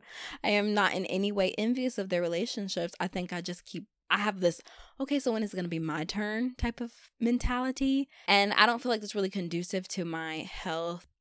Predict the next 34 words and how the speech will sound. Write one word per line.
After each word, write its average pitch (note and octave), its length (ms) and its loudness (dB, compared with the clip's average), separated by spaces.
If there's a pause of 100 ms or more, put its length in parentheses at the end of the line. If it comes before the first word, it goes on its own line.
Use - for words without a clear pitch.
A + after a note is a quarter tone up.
as F3+ 240 2
a F3+ 80 -4
single E3+ 380 -6
woman, E3 520 -4 (320)
because E3+ 720 -4 (240)
I F3 440 2
heard A#3+ 420 0 (120)
Natalie G3 480 0
Lauren, E3 600 -4
she G3 440 -4
is E3 580 -2 (100)
a D#3 300 -4
singer E3 840 -4
that F3 100 -4
I E3+ 40 -2
really F3 260 -4
favor, E3 640 -4 (140)
really G3 240 -2
nice F3 240 -2
singer, E3+ 300 -4
and D#3+ 200 -8 (180)
she A3+ 220 0
did G3 140 2
an F3+ 100 -2
interview C4 460 2
where F#3 180 -4
she - 160 -6
said G#3+ 340 0
that E3 320 -2 (360)
singleness A3+ 800 2
is E3+ 160 -2
not F3+ 500 -2 (240)
a E3 440 0 (240)
flight F3+ 680 0